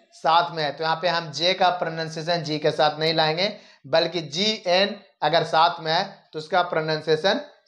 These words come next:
चेंज हो जाता है। तो क्या हो जाता है वो हम देखते हैं। जीएन को हम क्या पढ़ते हैं? न्या। जैसे कि यहाँ पे मैंने लिखा ला मोनताई, ला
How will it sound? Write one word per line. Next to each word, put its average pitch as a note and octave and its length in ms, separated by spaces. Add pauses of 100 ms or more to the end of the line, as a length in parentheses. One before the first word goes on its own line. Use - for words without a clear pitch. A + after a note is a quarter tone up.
चेंज E3+ 280
हो D#3 60
जाता C#3 380
है। A#2 180 (280)
तो D3+ 80
क्या F3 220
हो F3+ 120
जाता F3 320
है A#3+ 260
वो D#3+ 120
हम D#3+ 220
देखते C#3+ 320
हैं। A2+ 300 (500)
जीएन F#3 440
को F#3+ 100
हम F#3 120
क्या F#3 160
पढ़ते F#3 280
हैं? C4+ 400
न्या। C#3+ 320 (240)
जैसे D3+ 320
कि E3+ 120
यहाँ E3+ 120
पे E3+ 160
मैंने E3 240
लिखा E3 320 (680)
ला C#3+ 340 (600)
मोनताई, E3+ 1160 (640)
ला C#3 240